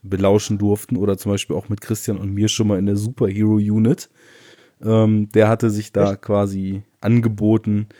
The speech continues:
Speaker 1: über die zwei Western des südkoreanischen Regisseurs Kim Ji-woon zu sprechen. Das sind nämlich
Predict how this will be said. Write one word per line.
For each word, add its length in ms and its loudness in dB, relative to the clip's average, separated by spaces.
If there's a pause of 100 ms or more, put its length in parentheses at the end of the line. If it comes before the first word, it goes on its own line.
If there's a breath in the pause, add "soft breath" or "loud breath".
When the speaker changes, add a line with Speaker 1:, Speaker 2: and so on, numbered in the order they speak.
(300 soft breath)
Speaker 1:
über 220 0
die 140 -2
zwei 600 0
Western 600 -4
des 240 -6
südkoreanischen 1300 0
Regisseurs 680 -4
Kim 300 -2
Ji-woon 600 0
zu 160 -12
sprechen. 480 -8
Das 140 -8
sind 100 -4
nämlich 340 -4